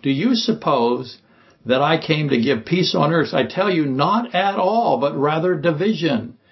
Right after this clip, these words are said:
When I see division, where am I in the Bible? I'm at the division of light from darkness, Genesis one, right? One, three through four. For, for, for,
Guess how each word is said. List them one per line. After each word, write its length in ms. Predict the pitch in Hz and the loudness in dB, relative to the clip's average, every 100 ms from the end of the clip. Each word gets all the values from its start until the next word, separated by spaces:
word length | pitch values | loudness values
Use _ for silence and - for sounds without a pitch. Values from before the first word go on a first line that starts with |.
| _ - | _ -10
When 120 | 135 139 | -2 0
I 140 | 175 | 0
see 240 | - 220 | 0 0
division, 480 | 190 185 208 170 147 | 0 0 -2 -2 -2
where 180 | 143 143 | 0 2
am 140 | 143 | 2
I 160 | 135 135 | 2 0
in 80 | 127 | 0
the 80 | 123 | 2
Bible? 480 | 123 120 110 113 _ _ _ _ _ _ _ _ _ _ _ _ _ 92 _ _ _ _ | 2 0 -2 -10 _ _ _ _ _ _ _ _ _ _ _ _ _ _ _ _ _ _
I'm 220 | 120 113 120 | -4 0 0
at 140 | 120 | 0
the 80 | 120 | 0
division 440 | 113 127 117 135 | 0 0 0 0
of 120 | 117 | 0
light 240 | 117 120 - | 0 0 -2
from 140 | 143 | -2
darkness, 420 | 143 160 - 113 123 | -2 -2 -4 -6 -2
Genesis 400 | 117 110 120 - | -2 0 -4 -2
one, 400 | 156 170 110 - | -2 -2 -6 -8
right? 220 | 123 147 160 - - - _ _ _ _ _ _ _ _ _ _ | -4 -4 -4 -12 -20 -20 _ _ _ _ _ _ _ _ _ _
One, 220 | 117 127 | 0 2
three 180 | 131 135 | 4 2
through 180 | 165 147 | 2 0
four. 380 | 180 196 113 - _ - _ - - | 2 0 -2 -10 _ -20 _ -20 -4
For, 340 | 143 143 - - - - _ - | 2 2 2 -8 -20 -20 _ 0
for, 260 | 151 - | 0 2
for, 560 | - 147 143 143 135 | 0 2 4 2 -2